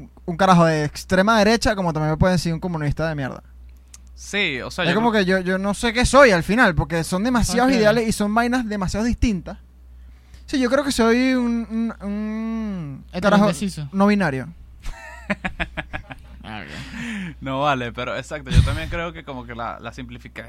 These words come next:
Speaker 2: es una sobresimplificación el hecho de poner, de, de tratar de catalogar a todo el mundo en, en derecha o izquierda, cuando realmente el espectro es tan amplio.
Speaker 3: Bueno, y tener
Speaker 2: Pero
Speaker 3: criterio también tiene que ver con eso, con no darte cuenta de que no todo es,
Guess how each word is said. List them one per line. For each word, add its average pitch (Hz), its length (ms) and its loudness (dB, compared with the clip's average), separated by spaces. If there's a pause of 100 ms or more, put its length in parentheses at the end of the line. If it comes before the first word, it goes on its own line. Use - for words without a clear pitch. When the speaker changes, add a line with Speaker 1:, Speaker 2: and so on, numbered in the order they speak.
(100)
Speaker 2:
es 117 80 -16
una 156 140 -10
sobresimplificación 123 1160 -8
el 139 80 -6
hecho 151 260 -4
de 156 80 -6
poner, 117 300 -10
de, 117 180 -6 (260)
de 135 100 -4
tratar 139 260 -4
de 160 100 -6
catalogar 135 460 -2
a 135 60 -2
todo 156 120 -4
el 156 60 -6
mundo 160 240 -6
en, 156 80 -6
en 139 240 -6
derecha 123 320 -6
o 156 40 -10
izquierda, 143 500 -4 (840)
cuando 123 280 -8
realmente 123 420 -6
el 160 60 -8
espectro 127 380 -8
es - 60 -16
tan 175 140 -6
amplio. 107 380 -4 (140)
Speaker 3:
Bueno, 247 340 -2
y 208 100 -4
tener 185 280 -2
Speaker 2:
Pero 208 120 -4
Speaker 3:
criterio 220 260 0
también 180 320 -2
tiene 202 240 -4
que 226 100 -4
ver 214 240 0
con 220 180 -2
eso, 196 280 0
con 156 180 -6
no 156 240 -4
darte 160 480 -8
cuenta 190 300 -4
de 202 120 0
que 180 140 -8
no 165 140 -6
todo 190 320 -2
es, 190 140 -2